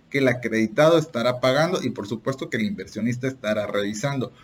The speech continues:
Por supuesto que se revisa el historial de crédito, la capacidad de pago, eh, alrededor de entre muchísimas otras variables. Para definir la categoría y la calificación crediticia de cada solicitante de crédito,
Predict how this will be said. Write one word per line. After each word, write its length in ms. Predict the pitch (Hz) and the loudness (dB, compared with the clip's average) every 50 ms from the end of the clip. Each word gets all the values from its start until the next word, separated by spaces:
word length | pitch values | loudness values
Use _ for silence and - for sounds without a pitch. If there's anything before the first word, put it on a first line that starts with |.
| - - - _ _ _ | -20 -20 -20 _ _ _
Por 220 | - 117 120 110 110 | -2 0 0 0 0
supuesto 640 | - 110 101 - 147 165 170 165 - 240 233 214 | -4 -8 -4 4 6 6 6 6 4 0 0 0
que 140 | - - 131 | 0 -2 -2
se 160 | 127 - 131 | 0 0 0
revisa 640 | 123 120 117 117 117 127 143 147 147 - 202 208 208 208 | 0 0 0 0 0 0 0 0 2 2 0 0 0 0
el 140 | 123 123 117 | 0 0 0
historial 460 | 107 - - - 104 113 120 120 113 | 0 -4 -6 -6 -2 -2 -2 0 0
de 160 | 107 107 107 | 0 -2 0
crédito, 540 | - 147 156 156 160 160 156 156 165 160 151 | 2 2 4 4 4 4 2 4 2 2 2
la 200 | 117 107 110 110 | 2 -2 -4 -2
capacidad 640 | - - - - 98 95 - 110 107 110 113 113 | -4 -6 -6 -6 -8 -8 -4 -2 0 0 0 0
de 80 | 104 104 | -2 -6
pago, 600 | - - - 156 165 175 175 185 202 190 - - - | -6 0 2 4 4 4 4 4 2 2 0 -2 -4
eh, 180 | 113 117 113 | -2 2 2
alrededor 600 | 110 113 113 113 113 117 113 117 123 135 147 151 147 | 4 4 4 2 2 2 2 4 4 4 4 4 4
de 80 | 139 | 2
entre 340 | 131 120 117 110 - 113 110 | 2 2 2 2 0 0 0
muchísimas 800 | 110 110 113 113 - - 170 165 - - 170 170 170 165 165 - | 2 2 2 2 0 -2 -8 -8 -6 -6 -4 -4 -4 -4 -4 -4
otras 380 | - 127 123 131 135 131 123 110 | -6 -6 -2 0 0 0 0 0
variables. 720 | 107 107 107 113 110 107 107 104 - - - - - _ _ _ _ _ _ _ _ _ _ _ _ _ _ _ _ _ - | 0 0 2 2 2 0 0 -2 -4 -8 -12 -18 -20 _ _ _ _ _ _ _ _ _ _ _ _ _ _ _ _ _ -2
Para 220 | 151 143 143 147 | 0 0 2 4
definir 540 | 143 139 135 131 - 147 147 165 190 214 202 | 4 4 2 2 2 0 2 4 4 2 4
la 180 | - 160 151 | 6 4 6
categoría 580 | - 143 - - - 113 131 131 147 165 165 - | 6 4 2 2 0 2 2 6 6 6 4 4
y 80 | - 127 | 4 6
la 160 | 123 127 120 | 6 6 6
calificación 720 | 120 117 117 123 123 - - - - 120 110 - 160 170 180 | 4 2 2 0 0 -2 -4 -6 -4 -4 -2 -2 -4 -4 -2
crediticia 600 | 190 185 156 135 127 131 147 151 151 - 160 131 | 0 2 2 2 2 2 0 0 0 2 2 2
de 140 | 113 107 - | 2 0 0
cada 260 | - 131 147 165 170 | 0 0 2 2 2
solicitante 720 | - 165 139 120 113 - 113 - - 156 170 165 - 156 | 0 -2 -2 -2 -2 -4 -6 -2 -2 -2 -2 0 -2 0
de 160 | 131 117 113 | 0 0 0
crédito, 480 | - 127 131 135 135 135 170 190 196 | 0 2 2 2 2 2 0 -2 -2